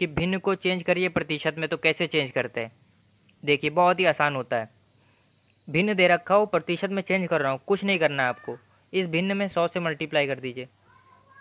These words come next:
उसके बाद में क्वेश्चन को सॉल्व कर लीजिए। तो देखिए, अगर हम क्वेश्चन को कैसे सॉल्व करते हैं, देखिए, दो का हम सौ से मल्टीप्लाई कर देते हैं, दो सौ आ जाएगा,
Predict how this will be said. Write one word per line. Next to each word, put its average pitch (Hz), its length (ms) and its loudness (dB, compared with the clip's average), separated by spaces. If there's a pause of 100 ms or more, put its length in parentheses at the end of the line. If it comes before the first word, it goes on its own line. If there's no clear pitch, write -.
(440)
उसके 175 240 2
बाद 180 200 8
में 185 100 -2
क्वेश्चन 156 280 -2
को 156 100 -2
सॉल्व 202 260 2
कर 208 80 0
लीजिए। 185 320 -4 (600)
तो 170 60 -6
देखिए, 135 380 -2 (920)
अगर 165 160 2
हम 202 120 0
क्वेश्चन 180 300 -2
को 180 100 -6
कैसे 175 240 -2
सॉल्व 175 200 -2
करते 175 200 -2
हैं, 170 60 -4
देखिए, 143 240 -2
दो 160 180 0
का 185 140 2
हम 185 80 0
सौ 180 160 0
से 190 120 -4
मल्टीप्लाई 180 400 0
कर 190 120 2
देते 190 220 -4
हैं, 185 140 -2
दो 147 140 0
सौ 175 120 -2
आ 165 100 4
जाएगा, 160 320 -2